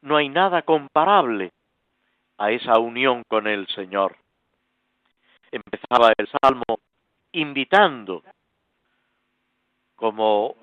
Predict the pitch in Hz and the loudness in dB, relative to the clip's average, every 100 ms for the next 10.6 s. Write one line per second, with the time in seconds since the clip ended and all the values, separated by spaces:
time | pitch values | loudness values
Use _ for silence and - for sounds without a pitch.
0 | _ - 110 131 127 120 123 127 113 110 | _ -6 -6 0 2 2 -2 -2 0 -2
1 | - 110 104 - 131 139 120 110 - _ | -2 -2 -2 0 0 0 -2 -6 -10 _
2 | _ _ _ _ - 110 123 139 131 117 | _ _ _ _ -2 -2 -2 -4 -2 -2
3 | - 110 110 107 98 _ - 104 107 101 | -2 2 2 2 -2 _ -10 -8 -10 -6
4 | 123 117 104 95 90 - 120 117 113 113 | -2 -2 -4 -8 -8 -2 2 2 0 -12
5 | _ _ _ _ _ _ _ _ _ _ | _ _ _ _ _ _ _ _ _ _
6 | 143 190 220 226 240 - - 110 104 _ | 2 4 2 -2 -2 -4 -2 -2 -2 _
7 | _ _ _ _ _ - 147 127 117 117 | _ _ _ _ _ -2 0 2 0 0
8 | 107 98 - 101 - 110 98 98 - - | 0 0 -2 -4 -2 -2 -2 -8 -12 -20
9 | _ _ _ _ _ _ _ 156 - 156 | _ _ _ _ _ _ _ -8 -8 -8
10 | - 190 226 202 214 214 | -2 0 0 -2 -6 -6